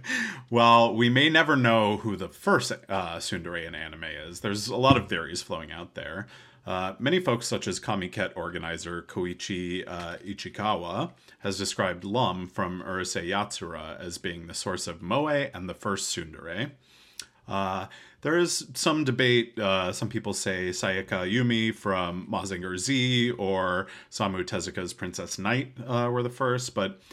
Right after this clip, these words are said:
it seems to mostly be centered around Lum being the, like, first widely known tsundere,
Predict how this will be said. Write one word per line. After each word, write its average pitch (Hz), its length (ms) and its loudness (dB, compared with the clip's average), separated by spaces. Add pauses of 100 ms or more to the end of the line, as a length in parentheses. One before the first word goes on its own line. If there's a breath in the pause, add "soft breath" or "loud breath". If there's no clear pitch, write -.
(280 loud breath)
it - 80 -14
seems 127 320 2
to - 240 0
mostly 101 720 2
be 87 240 -6
centered 82 600 -6
around 82 480 -6
Lum 87 320 -12
being 82 320 -12
the, 82 240 -12
like, - 240 -14 (400)
first - 320 -2
widely 80 340 -12
known 62 280 -14
tsundere, 85 640 -10